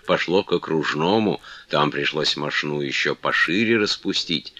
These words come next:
А когда поступило дело в палату, так и больно её растрясти. В большую копейку стали Герасиму хлопоты, но он не тужил. Об одном только думал: избавить бы племянников от солдатской лямки,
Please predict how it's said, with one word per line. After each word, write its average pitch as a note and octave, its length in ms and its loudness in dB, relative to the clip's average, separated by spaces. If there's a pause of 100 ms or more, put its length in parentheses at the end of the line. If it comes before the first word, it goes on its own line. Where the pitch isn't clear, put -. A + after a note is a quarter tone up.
(340)
А D2 100 0
когда D2+ 360 4
поступило E2 580 -2
дело D2+ 300 0
в - 120 -18
палату, F2+ 760 4 (280)
так F#2+ 220 2
и F2 60 6
больно G2+ 380 4
её F#2 260 4
растрясти. F2+ 1160 2 (520)
В - 60 -6
большую E3+ 720 10
копейку G#2 800 8
стали D#2 420 2
Герасиму C#2+ 640 0
хлопоты, C2 640 -4
но E2 180 0
он D3+ 120 4
не C#3+ 100 4
тужил. C3 540 0 (300)
Об D2+ 180 2
одном F#2 340 4
только D2+ 320 0
думал: C#2+ 420 -4
избавить G#2+ 600 0
бы F#2+ 120 0
племянников D#2+ 760 -2 (160)
от - 160 -6
солдатской C#2 760 0
лямки, C#2 560 -2